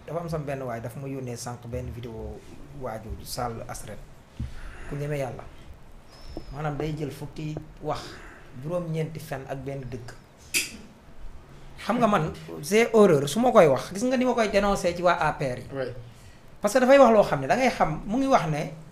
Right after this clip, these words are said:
Speaker 1: ci benn vidéo mi ngi mu ciy nettali, nee na gars yi dañoo jël, euh, Fulbert Sambou wala xaw ma kii, jël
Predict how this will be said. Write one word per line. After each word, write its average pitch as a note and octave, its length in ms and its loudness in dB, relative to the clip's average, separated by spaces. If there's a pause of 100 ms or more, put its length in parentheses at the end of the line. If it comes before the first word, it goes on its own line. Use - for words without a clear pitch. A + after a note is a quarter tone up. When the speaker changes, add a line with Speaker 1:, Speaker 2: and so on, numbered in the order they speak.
(360)
Speaker 1:
ci - 120 -8
benn C4 260 6
vidéo G3+ 340 8
mi G3 140 2
ngi C4 80 0
mu B3+ 120 4
ciy A#3 200 4
nettali, F3+ 400 2
nee E3 160 0
na D#3 240 -2 (240)
gars E3+ 320 6
yi E3+ 200 -2 (540)
dañoo F#3+ 300 0
jël, E3 260 2
euh, C#3+ 240 2
Fulbert D#3+ 400 0
Sambou C3 380 -2
wala D#3 180 -2
xaw E3+ 160 -2
ma D#3 140 -2
kii, C3 260 -8
jël E3 240 -4